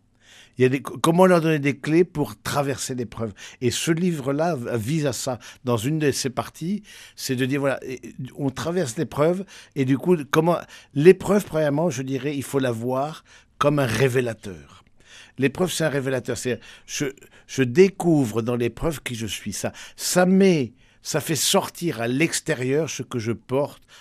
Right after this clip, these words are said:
à l'intérieur. Je sais pas si vous, vous avez fait de la photo argentique avant la photo numérique. Il y avait plusieurs bains. Il y avait le révélateur où la, l'image apparaissait, et puis ensuite le fixateur.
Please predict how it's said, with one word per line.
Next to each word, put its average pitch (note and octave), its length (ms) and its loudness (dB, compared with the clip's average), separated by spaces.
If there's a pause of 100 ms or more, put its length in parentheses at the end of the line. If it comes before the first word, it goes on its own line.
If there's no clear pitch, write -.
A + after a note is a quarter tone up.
(100)
à A2+ 120 0
l'intérieur. A#2+ 480 0
Je - 60 -10
sais - 40 -14
pas D#3+ 100 -4
si D3+ 120 -8
vous, C3 160 -2 (340)
vous A#2 120 0
avez B2+ 180 8
fait C3+ 200 0
de A#2 60 -4
la A2 80 0
photo B2 560 -2 (280)
argentique B2+ 680 0
avant A2 400 0
la B2 100 2
photo A#2 300 -4
numérique. A2 560 -2 (300)
Il A#2+ 40 0
y A#2 40 4
avait A#2+ 140 2
plusieurs C#3+ 460 -2
bains. A#2+ 300 -4
Il G2+ 80 -10
y G#2 60 -4
avait G#2 240 -6
le F#2+ 180 -8 (340)
révélateur D3 720 2
où A2 80 -4
la, G#2+ 140 -2
l'image A#2+ 600 -2 (420)
apparaissait, A#2+ 960 -6
et A2 60 -12
puis A#2+ 120 -8
ensuite D#3+ 220 -8
le C3+ 80 -2
fixateur. A#2+ 760 -10